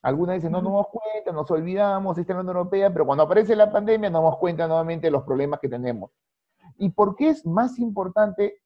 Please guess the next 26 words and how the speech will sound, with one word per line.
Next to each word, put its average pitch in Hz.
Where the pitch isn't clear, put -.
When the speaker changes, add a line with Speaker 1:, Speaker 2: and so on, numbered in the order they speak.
Speaker 1:
todo 196
lo 190
que 160
vengo 180
conversando 170
con 170
ustedes? 165
Porque 220
hay 226
algo 247
que 220
me 180
parece 202
central 143
y 143
que 151
nuestros 147
países 190
no 151
nos 180
damos 185
cuenta, 135
y 170
es 175
la 135
necesidad 135